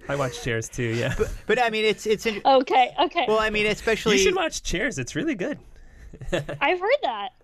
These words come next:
Speaker 2: I mean, a, a television in particular, until, you know, really the last fifteen years or so, it has always been a really disposable medium because
Speaker 3: Right.
Speaker 2: there was never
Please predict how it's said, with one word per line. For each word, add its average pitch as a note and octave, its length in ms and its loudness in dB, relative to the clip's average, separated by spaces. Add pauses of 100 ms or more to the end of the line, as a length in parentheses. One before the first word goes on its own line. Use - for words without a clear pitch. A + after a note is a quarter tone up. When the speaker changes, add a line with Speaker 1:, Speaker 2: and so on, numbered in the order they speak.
Speaker 2:
I G3 120 -2
mean, G3+ 180 0
a, G3 200 0
a F#3 40 0
television A3 500 0
in D#3 80 -2
particular, D#3+ 540 0
until, C#3+ 760 2 (760)
you E3 80 -4
know, C3 80 2
really C#3+ 460 2 (360)
the D3 140 -2
last C3+ 500 -2 (160)
fifteen D3 460 -4
years D#3 260 -2
or D#3 80 -2
so, A#2 420 -2
it - 120 -4
has B2 340 -6
always D3+ 400 2
been C3+ 500 -2 (520)
a C#3+ 80 0
really D3 200 2
disposable B2+ 1000 -2 (560)
medium C#3 460 -2 (140)
because B2 720 -2 (300)
Speaker 3:
Right. A3 420 -6
Speaker 2:
there D3+ 100 4
was C#3+ 160 0
never D3+ 440 2